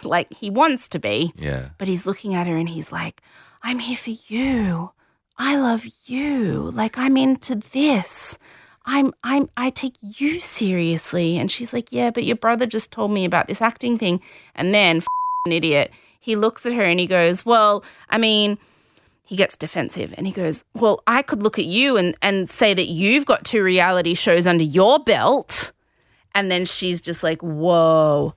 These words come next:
Speaker 1: low blow," even though it's kinda true. <laughs> Like,
Speaker 2: Yeah.
Speaker 1: she was on Gogglebox and then she was on I'm a Celebrity, Get Me Out of Here, and now she's
Speaker 2: Oh,
Speaker 1: the Bachelorette.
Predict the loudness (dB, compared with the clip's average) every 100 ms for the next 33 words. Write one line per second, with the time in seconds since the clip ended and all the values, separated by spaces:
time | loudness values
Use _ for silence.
0 | _ -4 2 4 6 6 6 6 6 4
1 | -2 _ 0 4 6 6 4 4 2 -2
2 | -4 -2 0 2 2 0 0 0 0 0
3 | -2 -2 -4 -4 -4 -4 -4 0 0 0
4 | -10 -12 _ -18 -8 0 4 4 6 4
5 | 4 4 4 4 2 4 4 4 4 2
6 | -2 2 2 2 0 0 2 2 4 0
7 | -2 -2 0 0 0 2 2 2 2 2
8 | 0 2 2 2 2 4 6 6 6 6
9 | 4 2 0 0 2 4 4 2 0